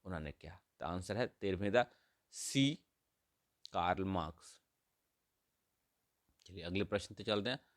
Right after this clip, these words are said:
ਪ੍ਰਸ਼ਨ ਨੰਬਰ ਚੌਦਾਂ ਹੈ, ਕਾਰਲ ਮਾਰਕਸ ਅਨੁਸਾਰ ਜਦੋਂ ਮਜ਼ਦੂਰਾਂ ਦੀ ਤਾਨਾਸ਼ਾਹੀ ਆਪਣੇ ਵਿਰੋਧੀ ਤੱਤਾਂ ਨੂੰ ਪੂਰਨ ਰੂਪ ਵਿੱਚ ਨਸ਼ਟ ਕਰ ਦੇਵੇਗੀ, ਤਾਂ ਫਿਰ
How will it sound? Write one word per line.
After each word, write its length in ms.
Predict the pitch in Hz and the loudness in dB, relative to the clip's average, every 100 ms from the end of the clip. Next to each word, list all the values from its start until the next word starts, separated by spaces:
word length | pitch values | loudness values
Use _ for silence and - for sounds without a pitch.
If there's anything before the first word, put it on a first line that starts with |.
| _ _ _ | _ _ _
ਪ੍ਰਸ਼ਨ 220 | - 98 101 | -10 -4 0
ਨੰਬਰ 220 | 95 92 | 2 0
ਚੌਦਾਂ 420 | - 113 117 127 | 4 6 8 6
ਹੈ, 160 | 139 - _ _ _ _ | 4 -6 _ _ _ _
ਕਾਰਲ 300 | - 127 143 | 10 12 12
ਮਾਰਕਸ 360 | 143 143 147 - 131 | 12 10 10 6 2
ਅਨੁਸਾਰ 540 | 131 127 117 113 123 | 2 4 8 8 8
ਜਦੋਂ 420 | 110 107 110 123 | 4 2 4 2
ਮਜ਼ਦੂਰਾਂ 640 | 123 113 104 123 123 131 | 6 4 4 4 6 6
ਦੀ 200 | 120 123 113 _ _ _ _ _ | 6 4 0 _ _ _ _ _
ਤਾਨਾਸ਼ਾਹੀ 840 | 117 120 123 123 123 107 113 123 - - | 4 4 6 4 4 4 4 2 0 -6
ਆਪਣੇ 380 | 104 - 113 113 | -10 -6 -2 0
ਵਿਰੋਧੀ 520 | 104 107 110 113 139 - _ - | 0 4 4 4 0 -2 _ -4
ਤੱਤਾਂ 340 | 123 - 110 | -4 0 0
ਨੂੰ 160 | 110 107 | 2 0
ਪੂਰਨ 340 | - 135 135 | 2 4 6
ਰੂਪ 380 | 127 127 117 - | 6 4 2 -2
ਵਿੱਚ 200 | 127 - | -4 0
ਨਸ਼ਟ 280 | 113 139 - | 2 2 2
ਕਰ 140 | 117 | -2
ਦੇਵੇਗੀ, 580 | 90 85 78 73 82 127 - - _ | 0 0 -2 -4 -4 -4 -6 -20 _
ਤਾਂ 100 | 113 | -4
ਫਿਰ 240 | - 127 | 2 2